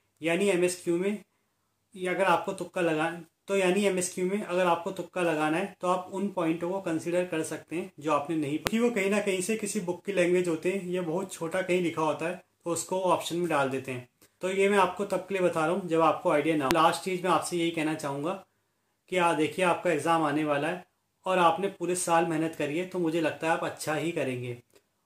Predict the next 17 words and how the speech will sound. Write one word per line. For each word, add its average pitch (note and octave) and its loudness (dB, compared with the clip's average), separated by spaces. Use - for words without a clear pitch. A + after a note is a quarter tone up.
और F3 0
आप E3+ 6
ये F3 2
पूछते E3 -4
हैं E3 -2
कि E3+ -2
आपको D#3+ -2
कितना E3+ -4
पढ़ना E3 -2
चाहिए, - -6
तो G3 0
उसके G3 2
लिए G3+ 4
मैं G3+ 6
ये G3+ 6
कहना F3+ 2
चाहूँगा, F3+ 0